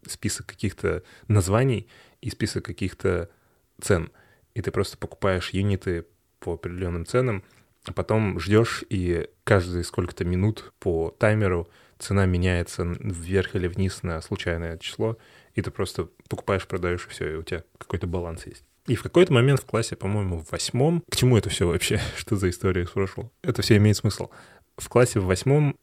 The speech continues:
я написал какой-то набор программ, что-то связанное с сетью. Я не помню, что, а, к сожалению. Я помню, что в Дельфи было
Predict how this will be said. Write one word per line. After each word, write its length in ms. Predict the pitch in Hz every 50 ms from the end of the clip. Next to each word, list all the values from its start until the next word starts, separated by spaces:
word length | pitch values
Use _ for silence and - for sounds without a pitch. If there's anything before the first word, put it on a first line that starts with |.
| _ _ -
я 180 | - 104 104 110
написал 580 | 110 98 - 104 - - - 104 104 107 101 92
какой-то 560 | - - - - - 113 113 113 - 104 95
набор 640 | 95 95 92 92 98 104 110 107 107 107 104 - _ _
программ, 560 | - - 90 85 - 95 107 117 117 117 110 - - _ -
что-то 380 | - - - - 123 - 120
связанное 680 | - - - 117 107 107 101 101 101 98 98 95 92
с 60 | - -
сетью. 800 | - - - - - - - - - - 113 95 - - - - _ - - - _ -
Я 80 | 113
не 80 | 113 110
помню, 280 | - 160 143 139 117
что, 320 | - - - 143 160 165 - - - - - _ _ _ _
а, 200 | - 104 95 95
к 80 | 95 -
сожалению. 500 | - 101 98 98 101 95 92 85 82 90 - _ _ _ _ _ _ -
Я 120 | 117 98
помню, 260 | - 143 143 143 131
что 200 | 110 - - 107
в 120 | 98 92 92
Дельфи 340 | 95 120 139 135 - - 110
было 560 | 90 92 95 107 117 117 117 107 101 90